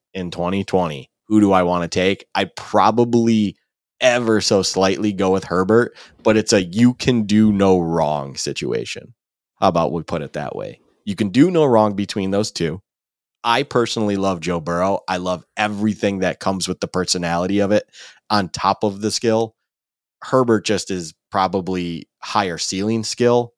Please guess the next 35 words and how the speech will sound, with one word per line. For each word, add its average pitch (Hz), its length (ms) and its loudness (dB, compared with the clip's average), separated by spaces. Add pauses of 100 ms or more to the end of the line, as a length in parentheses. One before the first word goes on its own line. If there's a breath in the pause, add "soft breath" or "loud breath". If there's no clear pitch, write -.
(480)
Um, 92 480 -2
so 98 320 0
the 90 200 -2
smart - 640 -2 (320)
say, 117 640 2
I 110 140 0
guess, 107 340 -2
would 110 220 0
be 110 540 -2
Herbert, 113 480 2
but - 160 -6
man, 82 220 -4
I 76 100 -8
just 78 180 -10
love 76 200 -8
Joe 73 140 -8
Burrow. 73 360 -8
I - 80 -4
love 95 200 -2
the 78 60 -10
swag. 82 400 -4
I 90 60 0
love 104 180 2
everything 90 260 0
about 80 280 -2
him. 82 100 -8 (240 loud breath)
Like, 110 100 0
I 131 120 2
am 139 180 0
very, 110 260 6
very 92 320 -2
excited 85 480 -6
for 92 140 -8
the 82 80 -6
Her-, - 180 -8